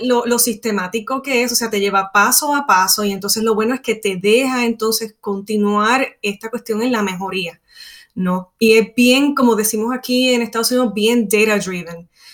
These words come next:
O sea, eh, mu-, o sea, los datos son quienes te van hablando y te van diciendo más o menos la historia de, de cómo es que entonces tu, tu curso va, va a ir. Y te digo, como ins-, como diseñadora instruccional, te digo que es un recurso increíble. Así que muchísimas gracias por haber escrito el libro. O sea, está muy bien escrito. Espero que,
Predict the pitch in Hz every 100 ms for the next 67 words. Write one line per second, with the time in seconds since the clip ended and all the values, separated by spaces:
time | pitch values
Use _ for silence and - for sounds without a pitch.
0 | - - - 180 180 180 - - - -
1 | - 208 220 233 220 220 247 220 196 254
2 | 294 - 285 269 254 247 226 214 240 233
3 | 233 247 233 214 208 - 202 196 190 202
4 | 233 - 247 233 208 208 214 220 214 202
5 | - 214 202 190 175 180 190 208 208 220
6 | - 214 202 208 - 202 185 208 202 214
7 | 220 202 175 175 190 - - - - -
8 | - 190 185 175 196 185 - 214 208 220
9 | 220 226 214 208 208 233 220 214 214 208
10 | 202 220 240 262 269 240 240 226 226 233
11 | 220 196 - 202 202 233 220 214 226 -
12 | 208 220 214 196 196 185 208 208 190 226
13 | 220 247 220 202 226 220 185 180 185 -
14 | 208 208 233 208 185 196 220 202 196 -
15 | 196 196 233 202 190 180 - 214 214 208
16 | - 196 196 208 196